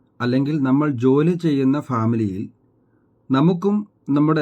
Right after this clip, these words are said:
എംപ്ലോയർക്കും വേണ്ടുന്ന സാധനങ്ങൾ, അത് ഫുഡ് ഐറ്റം ആകാം, ക്ലീനിങ് ഐറ്റം ആവാം, എംപ്ലോയർക്ക് കെയർ കൊടുക്കാൻ വേണ്ടുന്ന വെറ്റ് വൈപ്പ് ഡയപ്പർ ആവാം, ഇതെല്ലാം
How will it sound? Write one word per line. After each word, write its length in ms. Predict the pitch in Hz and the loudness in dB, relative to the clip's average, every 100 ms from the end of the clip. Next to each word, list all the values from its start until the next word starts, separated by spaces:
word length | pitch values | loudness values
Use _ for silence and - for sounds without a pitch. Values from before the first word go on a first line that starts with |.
| 131 | 2
എംപ്ലോയർക്കും 640 | 123 135 131 117 107 147 170 - _ 113 | 2 2 2 0 -2 -6 -6 -12 _ -6
വേണ്ടുന്ന 420 | 120 127 135 143 147 123 | 0 0 2 0 -2 -2
സാധനങ്ങൾ, 480 | 107 110 107 85 - - _ _ - 117 | -2 -2 -2 -6 -12 -20 _ _ -12 -6
അത് 120 | 117 117 110 | -4 -2 -4
ഫുഡ് 260 | 113 110 120 | -4 -2 -2
ഐറ്റം 240 | 120 127 120 117 | -2 -4 -4 -4
ആകാം, 220 | 127 170 170 _ _ _ _ _ _ _ | -4 -6 -8 _ _ _ _ _ _ _
ക്ലീനിങ് 440 | 170 180 208 208 156 | 2 4 4 0 -2
ഐറ്റം 220 | 127 123 110 | -4 -4 -2
ആവാം, 240 | 107 143 - _ _ _ _ _ - | -4 -6 -8 _ _ _ _ _ -4
എംപ്ലോയർക്ക് 720 | 156 156 160 160 160 160 202 - | -2 0 0 0 -2 -4 -8 -4
കെയർ 220 | 147 143 156 | -2 -2 -2
കൊടുക്കാൻ 400 | 147 135 135 139 139 | -2 -4 -6 -4 0
വേണ്ടുന്ന 460 | 127 127 127 123 120 113 107 | 0 0 0 -4 -4 -4 -2
വെറ്റ് 420 | 117 110 - 139 120 | -2 -4 -6 -4 -2
വൈപ്പ് 420 | 117 120 120 - - 117 113 | -2 -2 -4 -10 -14 -8 -4
ഡയപ്പർ 440 | 113 117 110 131 104 | -2 -4 -4 -4 -4
ആവാം, 240 | 101 131 190 - _ _ _ _ _ _ _ - | -4 -6 -6 -12 _ _ _ _ _ _ _ -6
ഇതെല്ലാം 440 | 196 196 135 120 | -2 2 0 0